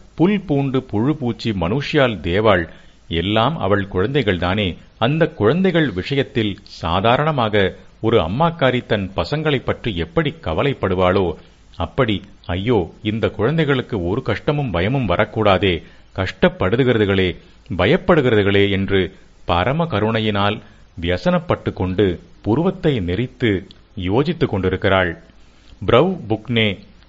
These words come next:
கிஞ்சித் புவன பயபங்க வியசனினி. மனஸ் புருவத்திலே தெரியும்.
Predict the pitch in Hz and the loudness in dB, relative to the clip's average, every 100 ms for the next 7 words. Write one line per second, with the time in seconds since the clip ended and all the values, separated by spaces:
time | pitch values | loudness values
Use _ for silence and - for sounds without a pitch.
0 | - - 135 165 180 139 98 98 107 101 | -8 -2 0 2 0 0 0 2 2 2
1 | 87 - 90 92 147 143 107 98 95 85 | -2 -6 0 2 2 2 0 2 2 0
2 | - - - - - - - 90 92 - | -6 -20 -20 -20 -20 -20 -16 -4 -2 0
3 | 131 95 98 90 80 - - _ - _ | 0 2 0 -2 -4 -14 -20 _ -20 _
4 | _ - - - 92 139 185 - - 104 | _ -20 -16 -4 0 2 0 -4 -4 0
5 | 135 170 135 113 92 95 95 | 2 2 2 2 2 0 0